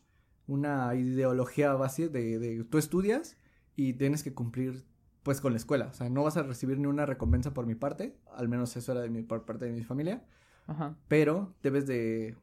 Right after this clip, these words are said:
Speaker 1: pues, debes de, de corresponder con lo que se te está dando, porque realmente cuando eres joven como que no te pones a pensar que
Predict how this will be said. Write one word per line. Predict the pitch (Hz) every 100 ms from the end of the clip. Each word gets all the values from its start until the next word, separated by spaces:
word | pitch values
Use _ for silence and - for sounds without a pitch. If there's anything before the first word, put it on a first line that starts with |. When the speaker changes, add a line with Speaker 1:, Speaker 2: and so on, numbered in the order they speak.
| _
Speaker 1:
pues, | 139 131
debes | 151 151
de, | 120 107
de | 123 117 113
corresponder | 135 127 120 127 123 135
con | 175 156
lo | 135
que |
se | -
te | 113
está | - 139
dando, | 123 113
porque | - 120 123 110 - _
realmente | 170 175 240 240 247
cuando | 233 139
eres | 147 156
joven | - 160 170
como | 131 123
que |
no | 135
te | 147
pones | 160 151
a | 139
pensar | 110 120 120
que | 139 123